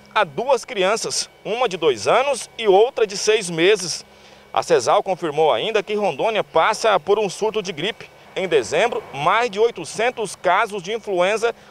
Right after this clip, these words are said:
foram registrados pela Secretaria. O aumento no número de casos deixou as autoridades em alerta, já que o surto da síndrome gripal atinge tanto criança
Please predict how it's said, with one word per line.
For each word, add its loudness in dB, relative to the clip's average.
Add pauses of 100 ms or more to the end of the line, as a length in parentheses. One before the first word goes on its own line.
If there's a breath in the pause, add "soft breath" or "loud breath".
(120 loud breath)
foram 4
registrados -2
pela 4
Secretaria. 0 (500 loud breath)
O 0
aumento 0
no -6
número -2
de -6
casos -2
deixou 0
as 4
autoridades 0
em -4
alerta, 0 (240 soft breath)
já 0
que -6
o -4
surto -8
da 2
síndrome -2
gripal 0 (260 soft breath)
atinge -4
tanto 0
criança -2